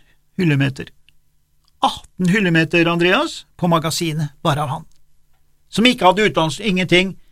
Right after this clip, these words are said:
Han var autodidakt, gjorde alt sammen selv, var en sånn lokalhistoriker som til slutt begynte å klare å leve av det, altså, her. Og han hadde jo kanskje fremmet enda mer tanke om det å feire det her, eh,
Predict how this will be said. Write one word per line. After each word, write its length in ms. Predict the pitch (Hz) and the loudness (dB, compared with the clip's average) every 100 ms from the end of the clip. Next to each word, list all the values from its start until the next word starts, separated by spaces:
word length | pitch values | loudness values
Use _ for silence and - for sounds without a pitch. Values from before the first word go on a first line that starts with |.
| _ _ - | _ _ -6
Han 100 | 170 147 | 2 4
var 240 | 147 - - - | 2 -2 -10 -4
autodidakt, 640 | 160 156 160 156 143 - - - - | -2 0 0 0 -2 -4 -20 -20 -6
gjorde 340 | 135 156 175 165 | 2 6 6 4
alt 140 | - | 2
sammen 260 | 156 156 160 | 0 0 0
selv, 380 | 151 147 151 - - - - - | 0 0 -2 -6 -20 -20 -20 -4
var 160 | 160 165 | 0 0
en 60 | 160 | 2
sånn 200 | 147 147 | 0 4
lokalhistoriker 920 | 160 143 143 135 - 147 139 135 147 | 4 4 2 0 0 2 2 2 0
som 260 | - 151 160 - - 175 | 0 -2 -2 -8 -8 -4
til 100 | - | 0
slutt 220 | 135 - | 0 0
begynte 260 | 151 143 | 0 0
å 40 | 135 | 0
klare 260 | 156 135 | 0 0
å 40 | 135 | 0
leve 320 | 151 143 139 | 0 0 0
av 120 | 151 | 0
det, 100 | 160 | -2
altså, 220 | - - - - | -4 -6 -10 -14
her. 120 | 156 - - - - - - - - - _ - | -14 -14 -20 -20 -20 -20 -20 -20 -20 -20 _ -2
Og 300 | 185 233 262 - _ _ _ _ _ - _ _ - - - | 2 4 4 -2 _ _ _ _ _ -20 _ _ -20 -6 0
han 200 | 214 202 | 2 2
hadde 220 | 220 220 | 2 0
jo 140 | 247 247 - _ _ _ - | -2 -4 -10 _ _ _ -4
kanskje 540 | 247 262 185 180 233 247 - - - _ - | 0 0 0 0 0 -2 -10 -20 -20 _ -4
fremmet 500 | 269 277 196 - 190 277 | 0 2 2 0 2 0
enda 280 | 277 247 339 | 2 0 0
mer 220 | 320 285 | 0 0
tanke 400 | - 302 220 - | 0 0 -2 -4
om 80 | 208 | -2
det 140 | 208 202 | -2 0
å 40 | |
feire 300 | 226 196 180 | 0 2 2
det 120 | 185 | 2
her, 140 | 165 160 | 2 2
eh, 140 | 160 | 0